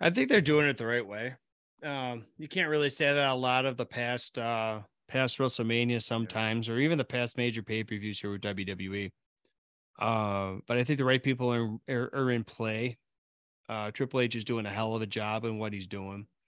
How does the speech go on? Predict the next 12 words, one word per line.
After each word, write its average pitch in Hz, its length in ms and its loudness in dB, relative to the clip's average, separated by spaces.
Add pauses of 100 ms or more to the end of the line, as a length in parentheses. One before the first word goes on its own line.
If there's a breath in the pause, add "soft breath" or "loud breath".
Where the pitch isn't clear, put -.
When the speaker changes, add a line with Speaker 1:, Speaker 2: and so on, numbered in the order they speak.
(680)
Speaker 1:
And, 110 640 -4
uh, 104 340 0 (1300)
yeah, 147 220 0
man. 135 300 2
I 147 120 4
just 180 200 -4
think 220 120 0
the 175 80 4
build, 139 360 2
you, 143 240 4
you, 170 240 -2 (120)
you 170 500 0